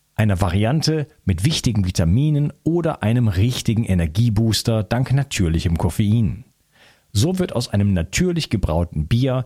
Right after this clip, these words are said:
nach dem deutschen Reinheitsgebot ein funktionales Getränk, natürlich und alkoholfrei.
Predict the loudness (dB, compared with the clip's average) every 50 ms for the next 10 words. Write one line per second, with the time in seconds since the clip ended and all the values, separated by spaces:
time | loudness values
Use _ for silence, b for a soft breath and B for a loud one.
0 | B B B B -4 -2 -2 0 -2 0 0 0 0 0 0 0 0 0 0 0
1 | 0 0 0 0 -2 -2 -4 -2 -2 0 0 0 0 -2 -6 b b b b b
2 | b -2 -2 0 0 0 0 0 0 0 0 0 0 2 0 0 0 -2 -4 -4
3 | -4 -6 -6 -4 -2 -2 0 0 0 0 -2 -6 -12 _ _ _ _ _ _ -4
4 | -4 -4 -2 0 0 0 2 2 0 0 -2 -6 -8 _ -2 -2 -2 -2 -2 -4
5 | -4 -2 0 0 0 0 0 -2 -4 -6 -8 -10 -10 -14